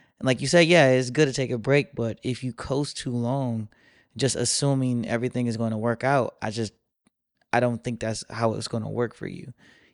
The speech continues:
You know, I think, th-, especially in our society, it's not built for you to just coast at the end of the day. You know, it's built for you to plan,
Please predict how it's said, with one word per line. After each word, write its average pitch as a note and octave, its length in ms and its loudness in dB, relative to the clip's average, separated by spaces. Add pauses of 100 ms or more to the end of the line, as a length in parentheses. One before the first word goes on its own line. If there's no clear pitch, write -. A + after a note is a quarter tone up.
You A2+ 140 -6
know, G#2 300 -8
I A#2 80 -2
think, A#2+ 300 -4 (220)
th-, B2+ 320 -4
especially C3 380 0
in A#2+ 60 0
our A#2 100 2
society, A2 560 -4
it's - 220 -10
not A2+ 340 -6
built A#2+ 200 -4
for - 140 -8
you A2 200 -8
to A2 120 -12
just G2 300 -12
coast - 440 -10 (480)
at B2 100 -2
the A#2 100 -2
end A2+ 100 -2
of G#2 40 -6
the G#2 100 -10
day. G#2 300 -12 (520)
You - 120 -8
know, G2 160 -8
it's B2 240 -6
built D3+ 220 8
for - 80 0
you C3 260 0
to A2+ 420 -4 (920)
plan, F3+ 540 6